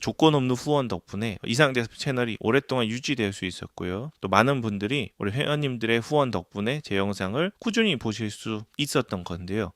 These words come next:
그렇게 조건 없이 주시는 것만큼 제가 돌려드릴 수 있는 게 별로 없어서 너무 아쉬웠었습니다. 이번에 새롭게 적용된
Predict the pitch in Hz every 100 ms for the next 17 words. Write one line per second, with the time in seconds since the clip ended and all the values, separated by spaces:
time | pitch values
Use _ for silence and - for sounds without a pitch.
0 | - 123 135 - - 147 131 131 - 120
1 | 135 127 123 120 107 104 98 101 98 101
2 | 107 120 151 131 123 123 117 101 101 101
3 | 101 92 85 98 95 95 101 90 98 123
4 | 101 - 85 92 85 90 87 107 107 110
5 | 95 117 185 - 165 156 139 120 104 107
6 | 113 113 98 98 147